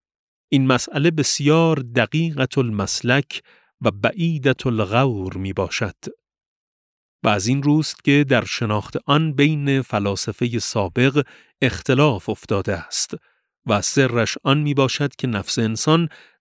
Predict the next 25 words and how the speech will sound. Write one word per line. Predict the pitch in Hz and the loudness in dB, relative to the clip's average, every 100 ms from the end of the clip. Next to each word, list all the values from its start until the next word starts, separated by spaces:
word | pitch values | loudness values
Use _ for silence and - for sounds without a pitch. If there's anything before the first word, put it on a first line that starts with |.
| - | -2
در | 107 | -2
هویتش | 98 117 107 117 143 151 151 143 | 0 -2 -2 0 0 2 0 -2
دارای | - 123 113 135 127 | 0 2 4 0 0
مقام | 131 117 101 117 120 120 | -2 -2 0 0 0 -2
معلومی | 107 101 - 113 147 156 160 151 - _ _ | -2 -4 -4 -2 0 4 2 2 -6 _ _
و | 117 | -2
صاحب | - - 117 104 - 151 147 | -2 2 2 0 -2 0 0
درجهٔ | 127 113 95 92 113 117 | 2 0 0 -2 -2 -2
معینی | 110 104 113 107 127 156 156 143 | -4 -2 -4 -2 0 0 0 -2
در | 123 110 | 0 0
عالم | - 110 101 95 95 95 | 2 0 2 -2 -6 -6
وجود | 95 135 160 156 147 131 - _ _ _ | -2 0 0 4 4 4 -4 _ _ _
مثل | 135 143 - 135 131 | 0 2 0 0 0
سایر | - 117 95 - 135 143 | 0 -2 -2 -2 0 0
موجودات | 113 98 98 92 107 104 113 | 0 -2 -4 -2 -2 0 -4
طبیعیه | - 104 107 - 120 113 120 143 151 | -4 -6 -6 -10 -14 -2 0 2 0
و | 127 | -4
نفسیه | 104 87 - - 117 104 120 151 156 | -4 -6 -6 -8 -8 -2 2 2 2
و | 135 | -2
عقلیه | - 113 - 104 104 95 117 139 147 | -4 -6 -4 -6 -8 -2 0 2 0
که | - 104 | -4 -4
هر | 123 127 | -4 -2
یک | 127 123 | -4 -2
از | 104 | -2
آنها | 101 101 147 | -4 2 2